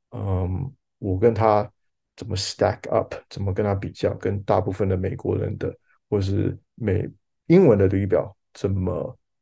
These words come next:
呃，怎么比较，怎么跟他们竞争。那可以看到我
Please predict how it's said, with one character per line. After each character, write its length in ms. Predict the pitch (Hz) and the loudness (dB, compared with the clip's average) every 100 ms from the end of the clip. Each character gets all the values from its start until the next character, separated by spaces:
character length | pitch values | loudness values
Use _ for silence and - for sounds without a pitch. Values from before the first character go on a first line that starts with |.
| _ _ _ | _ _ _
呃， 400 | - - - - | -6 -4 -6 -8
怎 140 | - | -6
么 80 | 101 | -4
比 180 | 98 92 | -2 -2
较， 240 | - - | 4 4
怎 140 | - 98 | 4 -2
么 160 | 92 | -2
跟 120 | 101 104 | -2 0
他 120 | 95 | 0
们 80 | 98 | -2
竞 180 | 101 | -4
争。 180 | 95 78 - _ _ _ _ _ | -4 -6 -6 _ _ _ _ _
那 80 | - | 6
可 80 | 185 | 8
以 40 | |
看 120 | 202 196 | 12 12
到 220 | 175 156 | 12 12
我 520 | 123 120 113 107 107 | 12 12 12 10 8